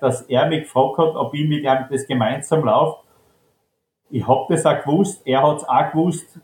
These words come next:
dass ich schon, äh, der Stärkere von uns zwar bin,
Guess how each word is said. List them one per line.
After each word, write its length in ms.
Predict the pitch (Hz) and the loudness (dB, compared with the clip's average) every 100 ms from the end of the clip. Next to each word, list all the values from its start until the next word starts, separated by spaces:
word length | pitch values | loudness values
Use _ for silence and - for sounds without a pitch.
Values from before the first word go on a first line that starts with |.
| - | -2
dass 400 | 135 131 - - 156 - - | 0 0 -4 -16 -20 -20 -8
ich 260 | 156 165 - | -2 -2 0
schon, 380 | 147 175 170 - _ _ | 2 2 0 -8 _ _
äh, 680 | - 135 131 131 127 131 127 | -2 2 2 4 2 0 -4
der 80 | 135 | -6
Stärkere 560 | - 120 139 170 151 - | -2 0 0 0 0 0
von 120 | 143 | -2
uns 220 | 147 - | -4 -6
zwar 260 | 139 123 - | 0 0 2
bin, 360 | 123 160 - | 0 -2 -4